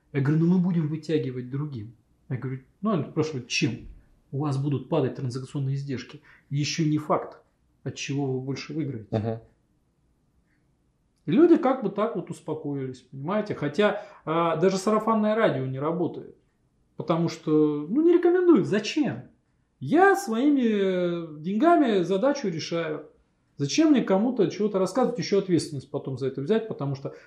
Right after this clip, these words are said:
Speaker 1: Росагера возьмет и с этого момента, ну, плохо начнет работать. Да, там, да. А я и там порекомендовал это. Вот. Поэтому, как бы, здесь вот борются две таких вот вещи. Ну вот. Как это?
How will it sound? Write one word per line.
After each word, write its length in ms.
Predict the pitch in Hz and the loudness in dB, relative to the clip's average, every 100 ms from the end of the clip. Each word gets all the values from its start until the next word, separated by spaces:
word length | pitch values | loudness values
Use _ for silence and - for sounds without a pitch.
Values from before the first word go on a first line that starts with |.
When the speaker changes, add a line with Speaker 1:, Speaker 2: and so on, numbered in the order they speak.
| - | -12
Speaker 1:
Росагера 400 | - 165 175 160 | 0 2 4 4
возьмет 400 | 156 185 247 - | 4 2 0 -2
и 40 | |
с 100 | - | -6
этого 200 | 147 147 | -4 -2
момента, 320 | 147 160 185 - | -2 -2 -4 -6
ну, 280 | 123 127 135 | -10 -6 -4
плохо 300 | 156 - 120 | 0 -2 -4
начнет 360 | 113 - 117 - | -12 -12 -14 -12
работать. 400 | 123 139 - _ 117 | -12 -12 -20 _ -20
Да, 60 | |
там, 180 | - _ | -20 _
да. 300 | 143 135 175 _ _ | -16 -16 -16 _ _
А 100 | 139 | -2
я 160 | 143 175 | 2 4
и 220 | 143 135 | 2 -2
там 220 | - 135 | -8 -12
порекомендовал 760 | - 131 135 135 131 120 107 - | -8 -8 -6 -8 -6 -6 -8 -12
это. 100 | - _ - - - - - _ 151 | -20 _ -20 -18 -20 -20 -20 _ 4
Вот. 280 | 156 131 | 4 6
Поэтому, 640 | 196 262 311 294 285 - - | 4 6 8 8 6 4 -4
как 160 | 247 226 | 2 4
бы, 80 | 214 | 6
здесь 320 | 240 349 240 | 6 6 4
вот 100 | 226 | 0
борются 480 | 220 311 285 - 190 | 4 6 6 2 0
две 200 | 220 262 | 0 2
таких 360 | 233 233 - | 2 0 -2
вот 160 | 202 202 | -4 -2
вещи. 460 | 180 127 - - _ _ _ _ _ _ _ _ - | -2 -2 -4 -18 _ _ _ _ _ _ _ _ -8
Ну 260 | 139 143 131 | -6 -4 -6
вот. 240 | 117 - _ - - - _ _ _ _ _ _ _ _ _ _ _ _ | -8 -14 _ -20 -20 -20 _ _ _ _ _ _ _ _ _ _ _ _
Как 220 | - 135 | -10 -8
это? 340 | 135 - 135 | -8 -8 -10